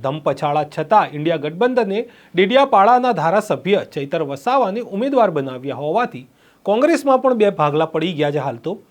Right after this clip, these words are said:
બીજી તરફ ડેડિયાપાડાના પૂર્વ ધારાસભ્ય અને બી ટી પીના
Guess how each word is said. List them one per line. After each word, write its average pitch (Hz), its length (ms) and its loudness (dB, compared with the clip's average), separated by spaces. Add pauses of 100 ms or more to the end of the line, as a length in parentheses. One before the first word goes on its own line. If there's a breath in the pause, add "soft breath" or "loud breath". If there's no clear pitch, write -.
(160)
બીજી 185 260 -2
તરફ 240 200 2
ડેડિયાપાડાના 233 720 2
પૂર્વ 220 280 4
ધારાસભ્ય 190 680 2 (360 soft breath)
અને 269 220 4
બી 180 200 -2
ટી 208 160 -4
પીના 196 200 0